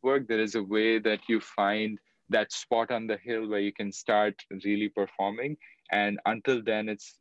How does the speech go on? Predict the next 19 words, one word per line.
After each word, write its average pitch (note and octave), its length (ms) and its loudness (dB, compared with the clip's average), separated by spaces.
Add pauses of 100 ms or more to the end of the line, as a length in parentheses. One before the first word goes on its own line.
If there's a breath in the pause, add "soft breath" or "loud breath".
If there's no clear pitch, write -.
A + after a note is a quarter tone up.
(140)
all G#2 180 2
about G2+ 320 2
resilience. A#2+ 720 -2
Even A2 400 0
after A2 380 2
that, G2+ 260 2
as G2+ 120 0
you G#2 80 0
grow G#2 260 2
to - 160 -12
the G#2 80 -6
next G2 240 -4
stage, G2 260 4
it's, - 320 -4 (100)
uh, F2 160 -6 (320)
resilience G2+ 480 2
is G2+ 80 -2
extremely G2 480 0
important. F#2 560 -4